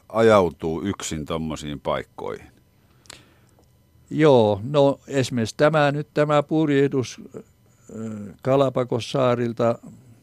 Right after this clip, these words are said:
Speaker 2: Nukuhivaan, niin se oli pakko tehdä, jos mä aion
Speaker 1: Päästä
Speaker 2: maapa-,
Speaker 1: s-,
Speaker 2: maapallon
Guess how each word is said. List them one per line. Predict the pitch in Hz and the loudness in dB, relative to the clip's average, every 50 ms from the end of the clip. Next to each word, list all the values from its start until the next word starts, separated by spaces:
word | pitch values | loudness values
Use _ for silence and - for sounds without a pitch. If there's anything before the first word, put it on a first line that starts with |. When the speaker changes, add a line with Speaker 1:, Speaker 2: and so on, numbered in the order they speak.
| _ _ _ _ - | _ _ _ _ -6
Speaker 2:
Nukuhivaan, | - 120 123 120 - 123 113 113 131 135 127 127 113 110 113 110 107 110 | -4 -4 -4 -4 -2 -4 -2 -2 -2 0 0 0 0 2 2 2 2 0
niin | 110 107 104 104 113 - _ _ _ _ - - - _ _ - - _ | -2 -4 -4 -6 -10 -14 _ _ _ _ -20 -20 -20 _ _ -20 -20 _
se | - - 139 | -2 0 0
oli | 123 107 95 | 2 2 0
pakko | - - 131 131 - - 143 | 0 0 -2 0 0 -2 -2
tehdä, | 123 - 175 180 180 175 160 151 | 0 2 4 4 4 6 4 4
jos | 143 135 135 135 - | 4 2 0 -4 -4
mä | 147 139 143 147 | -2 0 2 4
aion | 151 147 151 151 151 147 151 156 160 - - _ _ _ _ _ _ - - _ _ _ _ _ _ _ _ _ - 131 - - - - - - - | 4 4 4 4 2 0 -2 -4 -8 -10 -16 _ _ _ _ _ _ -20 -20 _ _ _ _ _ _ _ _ _ -6 -6 -6 -6 -8 -16 -16 -2 4
Speaker 1:
Päästä | 123 131 123 113 - 98 | 6 8 8 8 8 6
Speaker 2:
maapa-, | - 165 | 4 6
Speaker 1:
s-, | 165 | 8
Speaker 2:
maapallon | 185 214 208 151 - - 202 185 175 156 | 8 8 8 8 6 6 6 8 8 8